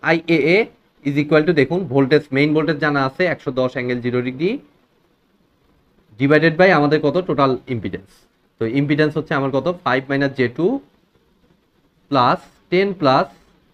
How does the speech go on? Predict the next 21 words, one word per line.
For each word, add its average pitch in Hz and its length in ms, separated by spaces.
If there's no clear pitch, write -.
জে 139 420
এইট। 98 540
তাহলে 143 240
এখান 139 160
থেকে 139 160
হিসাব 117 260
করলে 131 200
আমরা 123 180
লাইন 107 220
কারেন্ট 107 260
বের 98 140
হয়ে 95 100
যা-, - 120
বের, 127 160
বের 127 160
হয়ে 104 140
যাবে, 92 200
যেটা 131 180
আমার 120 140
চাইছে। - 380
তো 107 100